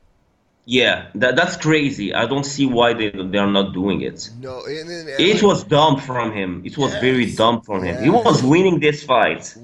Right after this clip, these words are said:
Speaker 2: Why throw that knee at that situation? There was no point.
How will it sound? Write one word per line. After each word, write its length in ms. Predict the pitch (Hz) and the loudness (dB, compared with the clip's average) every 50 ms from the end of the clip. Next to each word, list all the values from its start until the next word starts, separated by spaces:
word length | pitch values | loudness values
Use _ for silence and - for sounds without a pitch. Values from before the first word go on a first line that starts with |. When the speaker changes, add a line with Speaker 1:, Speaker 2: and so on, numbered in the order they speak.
| 117 | -18
Speaker 2:
Why 460 | 113 120 117 113 117 123 127 123 113 101 | -16 -14 -12 -12 -10 -10 -10 -12 -14 -16
throw 340 | - - 117 113 107 107 110 | -18 -18 -16 -14 -14 -14 -14
that 260 | 101 104 101 95 - 95 | -14 -14 -16 -16 -16 -16
knee 200 | 104 104 101 95 | -18 -18 -18 -18
at 140 | 92 _ | -18 _
that 220 | - 104 95 82 - | -16 -16 -16 -16 -18
situation? 760 | - 101 87 - - 87 90 90 87 87 87 - 85 80 85 | -20 -20 -20 -20 -20 -18 -16 -18 -16 -16 -18 -18 -20 -20 -16
There 140 | 90 107 104 | -14 -14 -14
was 360 | 101 104 104 104 95 95 95 | -14 -14 -16 -16 -16 -18 -18
no 720 | 101 107 110 113 117 120 131 131 135 139 139 135 127 120 202 | -18 -16 -16 -16 -14 -12 -10 -8 -8 -6 -6 -6 -8 -8 -10
point. 420 | _ - 120 117 104 92 82 69 | _ -14 -14 -14 -14 -14 -18 -20